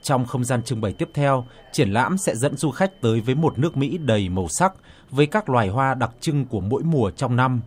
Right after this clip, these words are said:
Thậm chí ngay cả trong mùa đông lạnh giá, khi phần lớn mọi người đều nghĩ rằng sẽ không có loài hoa nào có thể sống được,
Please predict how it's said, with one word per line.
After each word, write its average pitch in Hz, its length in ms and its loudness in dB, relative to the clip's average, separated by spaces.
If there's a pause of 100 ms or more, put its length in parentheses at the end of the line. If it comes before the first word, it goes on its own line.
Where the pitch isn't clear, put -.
(360)
Thậm 143 180 0
chí 117 300 -2
ngay 147 280 0
cả - 160 -4
trong 127 300 0
mùa 98 120 2
đông 120 220 2
lạnh 110 200 -2
giá, 98 380 -2 (260)
khi 131 320 -2
phần - 240 -4
lớn 95 300 -2
mọi 175 140 -2
người 104 300 0
đều 101 220 -4
nghĩ 123 180 -2
rằng 113 340 2 (260)
sẽ - 200 -4
không 180 280 0
có 139 140 0
loài 143 240 2
hoa 120 220 0
nào 110 340 0
có 113 80 -2
thể 117 180 -2
sống 107 280 -6
được, 139 220 0